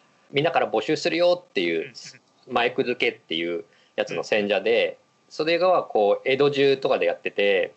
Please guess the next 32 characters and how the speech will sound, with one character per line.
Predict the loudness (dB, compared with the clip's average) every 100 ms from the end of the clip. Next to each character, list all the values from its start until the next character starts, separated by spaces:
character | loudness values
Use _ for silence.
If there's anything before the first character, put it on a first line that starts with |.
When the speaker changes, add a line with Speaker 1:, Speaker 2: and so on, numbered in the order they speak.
| _ _ _ -2
Speaker 2:
ま | 2 2
あ、 | 2
そ | 0
れ |
の | 2 2
大 | 2 2
人 | 0 -4 -6
気 | -6 -6 -6
選 | -4 -4 -2
者 | -6
だ | -8
っ | -12
た | -12 -12 _ _ _
Speaker 1:
は | -2
い、 | 0
は | -2 -4
い、 |
は | -8 -10
い、 |
は | -10 -14
い。 | -10
Speaker 2:
わ | -10
け | -8
で | -10
す | -8
な。 | -8 -4
そ | -2 -2
し | -2
た | 0
ら、 | 2 2
そ | 0
の、 | 0 0 -2